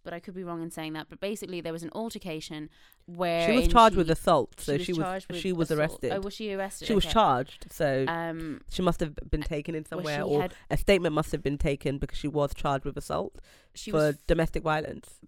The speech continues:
Speaker 1: physically assaulting, yeah, her partner with a lamp, I believe.
Speaker 2: Mm.
Speaker 1: Supposedly when texts to other women were found on his phone. Now, off the back of that, you know, people have been tweeting hashtag abuse is no gender.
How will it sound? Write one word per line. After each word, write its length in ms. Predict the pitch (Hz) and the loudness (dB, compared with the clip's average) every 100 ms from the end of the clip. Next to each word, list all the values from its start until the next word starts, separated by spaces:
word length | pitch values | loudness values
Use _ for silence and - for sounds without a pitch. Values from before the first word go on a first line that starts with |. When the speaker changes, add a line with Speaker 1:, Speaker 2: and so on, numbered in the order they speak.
| - - | -20 -6
Speaker 1:
physically 560 | 240 226 226 226 202 - | -4 -4 -6 -8 -6 -6
assaulting, 640 | 180 180 170 - 151 147 | -8 -8 -8 -8 -8 -8
yeah, 240 | 156 151 160 | -8 -10 -10
her 140 | 160 | -14
partner 420 | - 175 156 160 | -10 -8 -6 -8
with 160 | 156 165 | -10 -8
a 40 | |
lamp, 500 | 160 160 165 - - - - | -8 -6 -8 -12 -18 -20 -20
I 40 | 165 | -16
believe. 420 | 165 156 156 - | -14 -14 -14 -12
Speaker 2:
Mm. 400 | 165 156 151 151 - _ _ - | -10 -8 -10 -12 -16 _ _ -14
Speaker 1:
Supposedly 880 | - - 185 180 165 165 165 156 | -12 -6 -4 -4 -6 -6 -4 -4
when 640 | 135 160 160 156 151 156 156 - _ - | -6 -6 -6 -4 -6 -8 -10 -16 _ -20
texts 760 | - - 170 - - - - - - | -12 -8 -8 -8 -16 -16 -18 -20 -16
to 380 | - 160 156 156 | -12 -8 -8 -6
other 180 | 160 160 | -6 -6
women 320 | 156 151 - | -8 -8 -12
were 80 | 160 | -14
found 300 | - 151 - | -14 -14 -12
on 100 | - | -14
his 180 | 170 - | -16 -16
phone. 320 | - - - _ _ _ 110 - | -16 -16 -18 _ _ _ -18 -14
Now, 460 | 196 175 156 151 143 _ _ _ _ _ _ | -6 -4 -2 -4 -6 _ _ _ _ _ _
off 120 | 180 175 | -16 -6
the 60 | |
back 220 | 175 180 | -6 -6
of 100 | 170 | -8
that, 280 | 175 165 160 - | -6 -4 -6 -8
you 160 | 170 147 | -8 -6
know, 100 | 139 - _ | -8 -16 _
people 220 | - 160 160 | -8 -8 -8
have 100 | 147 | -8
been 160 | 151 | -8
tweeting 440 | 143 156 147 147 156 | -8 -10 -10 -12 -10
hashtag 500 | 147 - 151 147 156 | -12 -10 -8 -8 -10
abuse 340 | 151 147 - | -12 -12 -12
is 100 | 143 | -12
no 140 | 147 | -12
gender. 760 | 147 - 160 160 160 156 156 | -10 -8 -8 -6 -6 -4 -4